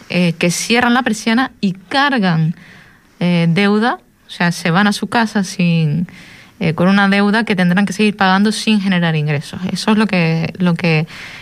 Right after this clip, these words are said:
tenemos que preocuparnos a largo plazo, a corto, medio y largo plazo, de todo ese sector que ahora mismo está en situación de sobrevivir si llegan las ayudas, pero que sin que las ayudas lleguen,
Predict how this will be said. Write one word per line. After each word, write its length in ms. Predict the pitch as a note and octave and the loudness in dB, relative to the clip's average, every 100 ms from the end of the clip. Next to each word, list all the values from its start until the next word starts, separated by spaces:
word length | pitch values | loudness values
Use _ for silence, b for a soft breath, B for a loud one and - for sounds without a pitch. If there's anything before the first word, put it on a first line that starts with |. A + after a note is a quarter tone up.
| B | B
tenemos 260 | F#3 F#3+ G3+ | 0 2 2
que 120 | G#3+ | 0
preocuparnos 640 | F#3 F3+ E3+ F#3 F#3+ G#3 G3+ | 0 0 2 2 2 2 2
a 60 | |
largo 300 | F3 F3 F3 | 0 0 -2
plazo, 380 | E3 F#3+ F#3+ - | 0 0 0 0
a 80 | E3 | 0
corto, 440 | G#3+ G#3 - D3+ | 0 -2 -2 -2
medio 360 | D#3+ F#3+ F#3+ E3 | 0 2 2 0
y 60 | E3+ | 2
largo 280 | F3+ E3+ | 2 2
plazo, 400 | F3 F3+ F3+ G#3+ G#3+ B B B | 2 0 0 -2 -4 B B B
de 180 | F#3 F#3 | 0 2
todo 180 | F#3+ A3+ | 2 2
ese 200 | A#3 G#3 | 0 -2
sector 560 | - F#3 F#3 - G#3 A3+ B B _ | -2 -4 -2 0 0 -2 B B _
que 100 | G3+ | 0
ahora 220 | F#3 F3+ | 2 2
mismo 440 | F#3+ F#3 F#3 D3+ B B B | 2 2 0 0 B B B
está 200 | F3 A#3+ | -2 0
en 100 | C4+ | 0
situación 380 | A#3 A#3 A#3+ A3 | 0 0 0 0
de 60 | |
sobrevivir 720 | G#3+ G3+ F#3+ F3+ E3+ G3 B3 | 0 0 2 2 2 2 0
si 200 | - F3+ | -2 0
llegan 340 | F3+ F#3 E3+ F#3 | 2 2 2 2
las 160 | G#3+ | 2
ayudas, 440 | A3+ G#3+ F#3+ F3 - B B B | 2 2 2 -2 -6 B B B
pero 180 | G3 F3+ | -2 -2
que 80 | E3+ | 0
sin 240 | G3 F#3 | 2 2
que 280 | F3+ E3+ E3 | 2 0 2
las 160 | F3 F3 | 2 2
ayudas 440 | E3 E3+ G3 G#3+ | 2 2 2 2
lleguen, 440 | G3+ A3+ G3 G#3+ | 2 2 2 0